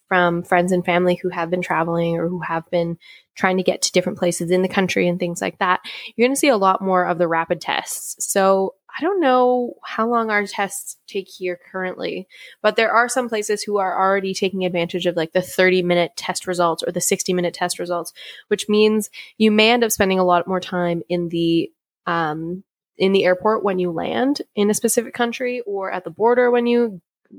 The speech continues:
drive into a specific country. You're gonna see more of those rapid tests being taken. And that's just to ensure that you aren't bringing the virus in with you.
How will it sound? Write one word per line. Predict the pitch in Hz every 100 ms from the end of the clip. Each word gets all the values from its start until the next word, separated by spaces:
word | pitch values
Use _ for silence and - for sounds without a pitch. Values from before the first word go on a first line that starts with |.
| 185
drive | - 175 180 220
into | 220 226 233 240
a |
specific | 226 240 233 240
country. | 233 226 247 247 - - -
You're | 214
gonna | 208 233
see | 233 220
more | 196
of | 185
those | 180 175
rapid | 170 - 170
tests | - 170 -
being | 170 170
taken. | - 160 - 170 185 - - _ _
And | 208 208
that's | 208 -
just | 254 240
to | 233
ensure | 208 185 180 180
that | 180 175 - _ _ _
you | 202 196
aren't | 180 180 -
bringing | 185 180 175
the | 170 165
virus | 165 151 156 - -
in | 185 165
with | 160 170 - 160
you. | - -